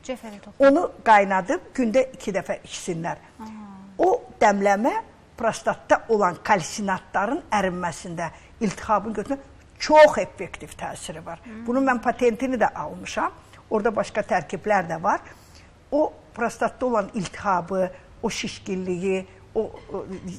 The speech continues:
Speaker 2: deyərdim ki, kalsinatları çox qəşəng
Speaker 1: Müalicə
Speaker 2: təmizləyir
Speaker 1: edir.
Speaker 2: və götürür. Onun üçün bizim xüsusi yaxmalarımız var, müalicə metodlarımız var.
Speaker 1: Hı hı.
Speaker 2: Bizim androloq Akif doktor ona çox yaxşı müalicələr aparır.
Speaker 1: Aha.
Speaker 2: Bəzən o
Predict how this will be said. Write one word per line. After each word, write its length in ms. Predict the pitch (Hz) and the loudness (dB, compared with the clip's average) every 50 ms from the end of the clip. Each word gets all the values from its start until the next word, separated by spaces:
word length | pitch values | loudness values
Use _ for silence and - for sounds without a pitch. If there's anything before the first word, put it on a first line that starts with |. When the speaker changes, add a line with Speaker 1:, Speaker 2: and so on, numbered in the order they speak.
| - - | -6 0
Speaker 2:
deyərdim 340 | 208 208 185 175 175 196 175 | 2 4 4 2 2 -4 -10
ki, 100 | - - | -12 -6
kalsinatları 760 | - 226 220 190 - - 220 220 196 - - 220 233 277 - | -2 0 0 0 -2 -4 -6 -6 -6 -4 -4 -6 -6 -6 -8
çox 200 | - 262 - - - | -12 -12 -12 -10 -10
qəşəng 400 | 202 - - 202 190 190 233 277 - - - - - | -10 -8 -6 -4 -4 -4 -4 -6 -8 -14 -20 -20 -16
Speaker 1:
Müalicə 180 | - 240 226 220 | -12 -10 -4 -2
Speaker 2:
təmizləyir 500 | 220 196 175 196 180 151 151 190 190 220 | 0 0 0 0 -4 -4 -4 -4 -4 -2
Speaker 1:
edir. 60 | 226 196 | -2 -2
Speaker 2:
və 140 | 233 247 - | -4 -4 -6
götürür. 340 | - 156 - - 175 170 160 - - - - | -8 -10 -10 -10 -12 -14 -14 -16 -20 -12 -2
Onun 140 | - 285 311 | 2 2 4
üçün 140 | 294 - 294 | 4 2 -2
bizim 160 | 240 233 254 | -2 -2 -4
xüsusi 360 | 233 - - - 208 - - | -4 -6 -8 -8 -8 -6 -4
yaxmalarımız 800 | 220 208 185 - - 196 190 196 190 175 180 185 202 196 175 190 | -4 -4 -4 -4 -4 -6 -4 -2 -2 -2 -4 -6 -8 -10 -6 -2
var, 180 | 190 185 190 - - - | -2 -2 -2 -2 -6 -12
müalicə 440 | - 202 190 185 190 190 170 - 285 494 508 | -8 -4 -2 -2 -2 -2 -2 -2 -4 -4 -4
metodlarımız 640 | - - - 202 - - - 175 165 170 175 156 175 | -6 -6 -6 -6 -4 -2 -2 -2 -2 -4 -8 -8 -6
var. 120 | 190 170 - - - | -6 -6 -6 -10 -16
Speaker 1:
Hı 60 | - | -16
hı. 40 | 220 214 208 | -16 -12 -8
Speaker 2:
Bizim 260 | 220 190 233 220 - | -6 -6 -6 -2 0
androloq 540 | 220 202 190 185 196 208 214 208 208 - - - - | 0 0 0 0 0 0 0 0 -2 -4 -6 -4 -2
Akif 340 | 196 180 - - 202 - - | -2 -2 -2 -6 -10 -8 -8
doktor 300 | 202 180 - - 202 190 | -8 -8 -6 -6 -6 -4
ona 260 | 190 185 190 185 175 - - - - - - | -4 -4 -4 -6 -8 -10 -16 -20 -20 -20 -12
çox 220 | - - 185 - - | -8 -8 -6 -2 0
yaxşı 440 | 196 190 - - - 214 202 185 - - - - - - - - | -2 -2 -2 -2 -6 -4 -6 -6 -6 -12 -20 -20 -20 -20 -14 -10
müalicələr 720 | 196 190 180 180 185 185 147 - 190 175 180 175 170 185 - - - - | -6 -4 -4 -4 -4 -4 -4 -2 -2 -2 0 -2 -2 -4 -8 -14 -10 -6
aparır. 500 | - 170 - - 180 170 185 220 302 339 - | -6 -4 -2 -2 -2 0 0 -2 -2 -4 -6
Speaker 1:
Aha. 120 | 240 233 214 214 208 | -12 -14 -10 -4 -2
Speaker 2:
Bəzən 360 | 196 202 180 208 202 - - | 0 0 0 0 -2 -2 -4
o 200 | 208 190 185 | -6 -6 -6